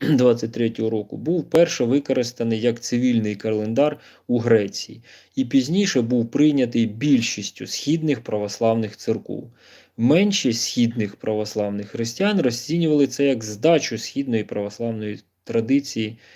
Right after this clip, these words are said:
е, православної церкви папі Римському і продовжували слідувати старому юліанському календарю. Деякі з них також розривали спілкування з тими, хто прийняв новий календар,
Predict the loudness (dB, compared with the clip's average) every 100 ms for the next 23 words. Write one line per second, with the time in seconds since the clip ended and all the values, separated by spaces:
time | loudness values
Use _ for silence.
0 | -20 _ _ _ -8 -6 0 2 2 2
1 | 2 2 -2 0 2 2 0 -2 0 0
2 | 2 0 0 -4 -10 -16 -16 -18 -20 -20
3 | -20 _ -2 4 4 6 2 2 0 2
4 | 2 0 0 0 2 2 0 0 -4 2
5 | 4 4 2 0 -2 0 0 -2 -4 -10
6 | -10 -10 -10 -8 -6 -6 -4 -4 -4 -12
7 | -10 2 4 4 0 -4 -2 -4 -2 -4
8 | -4 -2 -2 -2 -4 0 2 4 2 -2
9 | -8 -10 -4 -2 0 -4 -8 -6 -2 -2
10 | -2 -4 -6 -2 -2 2 2 2 0 -2
11 | -2 -2 -2 -4 -4 -6